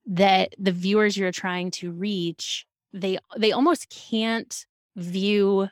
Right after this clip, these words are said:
uh, they can't open up YouTube and not see your face or not see your thumbnail because the topics are related and they're interest-,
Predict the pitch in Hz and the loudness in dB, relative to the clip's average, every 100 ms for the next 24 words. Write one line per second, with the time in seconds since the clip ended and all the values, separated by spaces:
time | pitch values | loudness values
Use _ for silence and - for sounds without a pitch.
0 | _ - - 208 220 262 - 208 202 196 | _ -14 -4 0 2 2 2 0 2 0
1 | 180 175 170 175 160 165 151 151 - 165 | 0 -2 -2 -2 -2 -4 -6 -8 -8 -6
2 | 147 - - - - - 180 165 156 - | -4 -6 -8 -12 -8 -2 0 2 0 -6
3 | - 175 160 - - - - - - - | -6 -4 -4 -6 -6 -6 -8 -10 -14 -14
4 | - - - - 190 175 - 175 170 175 | -16 -16 -14 -2 -2 -2 0 0 2 -2
5 | - 175 175 170 - - 190 180 180 170 | -2 -2 0 -2 -2 -2 0 0 0 -2
6 | 165 165 160 - _ - 180 170 165 160 | -4 -6 -8 -12 _ -8 -4 -2 -2 -4
7 | 156 - _ 202 170 - 175 180 165 | -6 -10 _ -2 0 2 -2 -2 -4